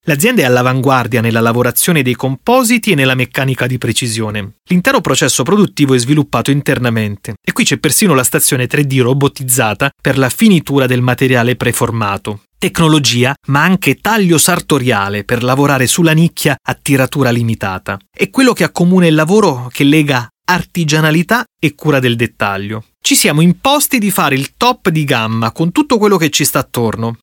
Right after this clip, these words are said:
L'eccellenza non è accessoria, ma parte integrante del percorso di innovazione. Noi lavoriamo su finiture di precisione, incredibili dettagli di elementi estetici e funzionali, precisa Iorio.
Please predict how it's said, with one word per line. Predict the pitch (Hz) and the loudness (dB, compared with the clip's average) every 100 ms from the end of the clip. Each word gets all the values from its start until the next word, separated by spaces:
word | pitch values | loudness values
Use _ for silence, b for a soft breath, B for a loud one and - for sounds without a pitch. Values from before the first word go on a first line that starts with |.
| - | -2
L'eccellenza | 175 175 220 214 262 226 147 127 123 | 0 2 0 2 0 0 -2 -2 -2
non | 147 175 | 0 2
è | 208 | 2
accessoria, | 147 - 127 - 117 110 113 117 - | 2 -2 -2 0 0 0 -2 -4 -2
ma | 147 170 | 0 0
parte | - 226 143 - - | 0 -2 -2 -4 -2
integrante | 151 147 196 226 277 - | 0 0 0 0 -2 -2
del | 190 135 | 0 0
percorso | 160 143 175 170 196 | -2 -2 -2 0 2
di | 156 | 2
innovazione. | 139 127 123 - 113 110 117 - - | 2 0 0 -2 -2 -2 -4 -6 0
Noi | 277 | 2
lavoriamo | 180 160 202 180 | 4 2 2 2
su | - | 0
finiture | 175 - 170 165 233 190 | -2 -2 0 2 2 2
di | 147 | 0
precisione, | 143 135 143 165 151 123 120 - | -2 0 0 2 2 0 -2 -2
incredibili | 214 196 233 233 196 151 143 135 | 0 0 2 2 2 2 2 2
dettagli | 139 147 - 196 151 | 0 -2 0 0 0
di | 135 | 2
elementi | 139 147 180 170 156 | 2 2 2 0 0
estetici | 143 - 226 226 185 | -2 0 0 0 0
e | 151 | -2
funzionali, | - 156 - 147 127 104 104 113 - | -2 -2 0 0 0 -2 -4 -8 -6
precisa | 143 123 143 127 | -2 -2 0 0
Iorio. | 120 117 104 107 107 | 2 0 0 -4 -6